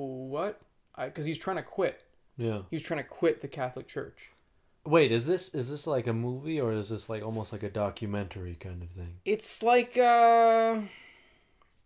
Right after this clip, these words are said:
Speaker 1: well, it's not a documentary because it's not, like, the real people.
Speaker 2: Yeah.
Speaker 1: But it's, it's like a biography, sort of.
Speaker 2: Oh, okay.
Speaker 1: Or it's a true story.
Speaker 2: Okay, that's what I was
Speaker 1: Yeah, yeah,
Speaker 2: wondering.
Speaker 1: yeah,
Speaker 2: Like,
Speaker 1: it's a
Speaker 2: this
Speaker 1: true
Speaker 2: isn't,
Speaker 1: story.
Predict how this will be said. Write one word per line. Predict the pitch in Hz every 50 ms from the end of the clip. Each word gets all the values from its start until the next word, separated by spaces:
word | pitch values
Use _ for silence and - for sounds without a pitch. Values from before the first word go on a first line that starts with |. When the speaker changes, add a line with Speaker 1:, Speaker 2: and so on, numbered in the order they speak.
| _ _ _
Speaker 1:
well, | - 202
it's | 196 -
not | 254 254 226
a |
documentary | 180 214 202 196 - 196 170 170 170 175 180
because | 165 160 151 143
it's | 131 135
not, | 143 143 139
like, | 127 131 127 123 - _
the | 147 139
real | 131 139 127 123
people. | - - 143 139 - 180 190 185 - _ _ _ _ _ _
Speaker 2:
Yeah. | 120 110 104 95 95 - _ _ _ _ _ -
Speaker 1:
But | 147 127 160 151 151
it's, | 151 151 - - - - - - - _ _ _ _ _ _ _ _ _ _ _ _ -
it's | - -
like | 151 -
a | 123
biography, | 120 131 123 120 117 - 123 123 123 - - 143 -
sort | - - 131 - -
of. | - - _ _ _ _ -
Speaker 2:
Oh, | 160 165 139 120 117
okay. | 110 - - 95 -
Speaker 1:
Or | - 139
it's | 127 -
a | 139 127 120
true | 117 - - 208 214
story. | 170 - - 160 147 131 117 - - - _ _ _ _ _ _ _ _ _ _ _ _
Speaker 2:
Okay, | 143 143 131 - 117 104
that's | 98 127 143 147 147
what | 156 143
I | 123
was | 120 117 107
Speaker 1:
Yeah, | 110 160
yeah, | 165
Speaker 2:
wondering. | 160 156 151 143
Speaker 1:
yeah, | 113
Speaker 2:
Like, | 104
Speaker 1:
it's | 101 -
a |
Speaker 2:
this | 131 113 -
Speaker 1:
true | 131
Speaker 2:
isn't, | 113 110 120
Speaker 1:
story. | 151 -